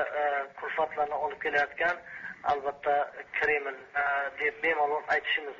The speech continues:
mumkin. Chunki agar bunga, e, sabablar juda ko'p. Bu Yoshlar gvardiyasi va shunga o'xshagan juda ko'p tashkilotlarni ko'chaga olib chiqishga keng yo'l yaratib bergan, ya'ni imkonlar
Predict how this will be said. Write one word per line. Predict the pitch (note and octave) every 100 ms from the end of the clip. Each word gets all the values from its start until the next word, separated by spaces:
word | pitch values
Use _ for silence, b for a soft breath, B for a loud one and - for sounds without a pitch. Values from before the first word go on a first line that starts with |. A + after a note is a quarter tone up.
| D3+
mumkin. | E3 D3 -
Chunki | - D#3 - D#3+ D#3 D3 B B B -
agar | - D#3+ E3+ - -
bunga, | - D3+ D#3 D#3+ -
e, | D3 D3
sabablar | E3 D3+ D3+ D#3 D#3 E3 -
juda | - D#3+ -
ko'p. | F3+ D3+ - - - -
Bu | E3 D#3 D3
Yoshlar | D3+ D3 D#3+ D3+ D3
gvardiyasi | D3+ D3+ - D3 C#3 C#3+
va | -
shunga | - G4 F#4+ A#4
o'xshagan | - G4+ F#4 -
juda | F#3 -
ko'p | - -
tashkilotlarni | F3+ E3+ F#3 F3 E3 E3 E3 E3+ F3 C#3+ -
ko'chaga | E3 - D#3+ D#3
olib | E3 D#3+ -
chiqishga | - - - F#3+ F#3+ - -
keng | - F3+ E3+ E3 D#3
yo'l | E3 E3 D#3
yaratib | D#3 D3+ - D3
bergan, | D3 C#3+ C#3+ C3+
ya'ni | D3 D3+ D3 -
imkonlar | D#3 - D#3+ D#3 D#3